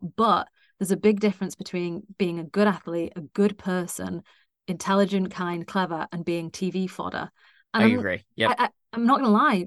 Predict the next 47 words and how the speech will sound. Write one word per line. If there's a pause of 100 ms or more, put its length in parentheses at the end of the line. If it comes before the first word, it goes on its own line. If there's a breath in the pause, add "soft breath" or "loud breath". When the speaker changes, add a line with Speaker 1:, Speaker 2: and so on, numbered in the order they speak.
Speaker 1:
you
don't
wanna
be
T
V
fodder.
That's
not (100)
a
compliment. (480)
That
just
means
Speaker 2:
<laughs>
Speaker 1:
you
Speaker 2:
Yeah. (300)
Speaker 1:
create
great
entertainment, (240)
but
entertainment (180)
also
isn't
a
compliment. (380 soft breath)
So
when
I
say
we
Speaker 2:
Yeah.
Speaker 1:
don't
have
the
personalities,
I'm
not
saying (560)
O
C
R
is
full
of
wet
fish.